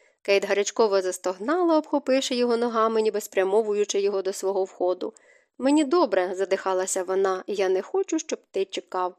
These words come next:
У цей момент усі розмови припинилися. Ентоні видав примітивний гортанний крик, оскільки він у цей момент поринув у неї, увійшовши до кінця одним потужним ривком. Очі Кейт широко розплющилися,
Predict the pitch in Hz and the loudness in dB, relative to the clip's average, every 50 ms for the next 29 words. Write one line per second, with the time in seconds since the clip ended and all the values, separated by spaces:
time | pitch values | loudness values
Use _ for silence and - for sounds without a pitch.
0 | _ _ _ _ _ _ _ _ - 226 - - 427 370 247 196 190 196 254 359 | _ _ _ _ _ _ _ _ -14 -6 0 2 2 4 4 2 0 0 0 2
1 | 415 381 359 339 311 - 320 302 269 247 202 208 208 208 196 196 - - 202 196 | 2 2 2 0 0 2 2 4 4 4 2 4 2 2 2 2 0 -2 -4 -2
2 | - 196 196 196 196 190 185 185 190 - - 190 190 190 190 - - - 208 208 | -2 0 0 2 2 2 0 0 -2 -2 0 0 0 -2 -4 -6 -2 0 0 2
3 | 202 208 202 202 202 190 240 240 226 208 196 202 - - 202 202 202 202 - - | 2 2 4 4 4 6 6 6 6 6 4 2 0 -2 0 2 2 0 0 0
4 | 277 269 254 220 208 196 202 208 202 - _ - 262 254 214 196 190 180 - - | 2 2 2 2 2 0 0 0 -4 -6 _ -2 0 0 2 2 2 0 0 -2
5 | 320 311 320 - - _ - - - - _ _ - 247 254 - - 415 392 349 | -2 -2 -2 -4 -6 _ -20 -20 -20 -20 _ _ -8 -8 -4 2 4 6 6 6
6 | - 277 240 196 190 302 415 403 392 359 359 - 359 339 330 311 311 302 285 294 | 6 2 0 2 4 4 6 6 6 4 4 2 2 4 4 4 4 4 4 2
7 | 294 285 277 - - 269 262 262 262 254 240 240 220 226 214 208 208 202 196 190 | 2 0 0 0 0 0 2 4 2 2 2 2 2 2 0 2 2 2 2 2
8 | 185 190 190 185 190 196 202 - - 226 214 208 - 202 185 185 190 - - 190 | 2 2 0 0 0 -2 -2 0 2 2 2 2 0 -2 -2 -2 -2 0 0 0
9 | 196 202 - 330 349 320 247 196 175 196 226 294 339 339 339 - 240 - - 220 | 0 2 2 2 4 4 4 2 0 0 2 2 2 2 2 0 -4 -4 -2 -4
10 | 208 196 - 208 190 190 190 190 190 - _ - 190 190 185 185 185 - _ _ | -4 -2 -2 -2 -4 -2 -2 -4 -6 -6 _ -4 -2 -2 -2 -2 -6 -14 _ _
11 | _ _ _ _ _ _ _ _ - 262 311 - - - 339 320 339 - 302 294 | _ _ _ _ _ _ _ _ -2 0 0 0 2 2 0 0 2 2 2 2
12 | 285 - - - 247 233 226 220 220 214 208 220 220 - - 233 226 220 214 - | 2 2 0 2 2 4 4 2 2 2 0 0 0 -4 -6 -4 -2 -2 -2 -4
13 | - - 202 190 190 202 - - 208 196 | -4 -2 -2 0 0 0 0 0 0 0